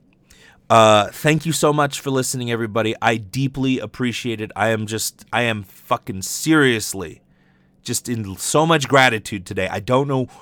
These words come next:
I woke up and was just like, "I'm, I'm fucking, I'm just, I'm just filled with an attitude of gratitude." And, uh, I don't give a fuck about any of my social media stuff today.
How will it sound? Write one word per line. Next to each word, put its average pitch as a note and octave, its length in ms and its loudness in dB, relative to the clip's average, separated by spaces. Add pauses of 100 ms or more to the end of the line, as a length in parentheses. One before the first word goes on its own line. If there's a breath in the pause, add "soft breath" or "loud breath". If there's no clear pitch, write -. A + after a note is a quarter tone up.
(100)
I A2 80 -4
woke C#3 380 6
up C3+ 160 4
and A2+ 120 -8
was A2 120 -6
just A2 180 -10
like, G#2+ 180 -6
"I'm, G#2 220 -8 (120)
I'm A#2 120 -4
fucking, C#3+ 460 -4
I'm A2+ 140 -10
just, - 680 -4
I'm A2+ 140 -12
just A#2 180 -8
filled D3+ 520 2 (540 soft breath)
with A#2 100 -12
an A2+ 120 -8 (100)
attitude C3 440 2
of B2 100 -10
gratitude." G#2 680 2 (640 soft breath)
And, G#2+ 340 0
uh, G#2 320 8
I A#2 80 4
don't C3+ 140 4
give C3 140 -4
a G#2 60 -8
fuck - 440 4
about C3 280 2
any A#2+ 160 2
of A2+ 60 0
my G#2+ 220 -2
social - 420 -2
media A2 240 -4
stuff G#2 280 -2
today. G2 500 -2